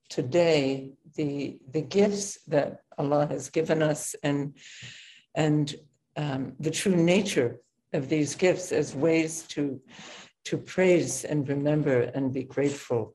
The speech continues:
So Allah has given us, has created this vast creation. As Allah has said, "I have created this.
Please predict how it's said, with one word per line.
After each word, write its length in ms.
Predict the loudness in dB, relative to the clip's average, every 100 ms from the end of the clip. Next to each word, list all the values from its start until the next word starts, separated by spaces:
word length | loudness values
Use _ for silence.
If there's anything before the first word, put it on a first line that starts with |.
| _
So 240 | 0 0
Allah 320 | 2 2 2
has 240 | 2 -4 -2
given 320 | -2 0 0
us, 180 | -2 -2
has 200 | -4 -4
created 640 | -6 -2 0 0 -2 -4 -12 _ -20 -20 -20 -20 -20 _
this 220 | -4 -4
vast 420 | 0 0 0 -4 -8
creation. 520 | -4 0 0 0 -2
As 200 | -2 -2
Allah 280 | 0 0 0
has 240 | -2 0
said, 340 | 2 2 0 -6
"I 40 |
have 240 | -6 -6 -6
created 680 | -6 -2 2 4 4 0 0
this. 220 | -4